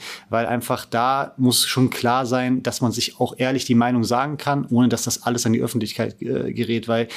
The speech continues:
ähm, es ist einfach so, dass natürlich dann auch mit der, mit der heutigen Aufmerksamkeit, die auf dem Fußball ist, natürlich auch Riesensachen draus gemacht werden, was vielleicht intern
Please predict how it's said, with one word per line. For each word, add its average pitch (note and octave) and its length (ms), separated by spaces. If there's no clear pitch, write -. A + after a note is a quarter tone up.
ähm, A2+ 560
es C3 100
ist C#3+ 120
einfach C3+ 240
so, C3+ 200
dass B2 140
natürlich B2+ 380
dann B2 160
auch B2+ 140
mit B2 140
der, A#2+ 200
mit A2+ 100
der G#2+ 100
heutigen A#2+ 500
Aufmerksamkeit, B2+ 760
die - 20
auf A#2+ 80
dem B2 140
Fußball C3+ 360
ist, B2 220
natürlich C3 380
auch G#2 100
Riesensachen C3 460
draus B2+ 240
gemacht C3 280
werden, C3 280
was A#2+ 160
vielleicht B2 400
intern C#3+ 680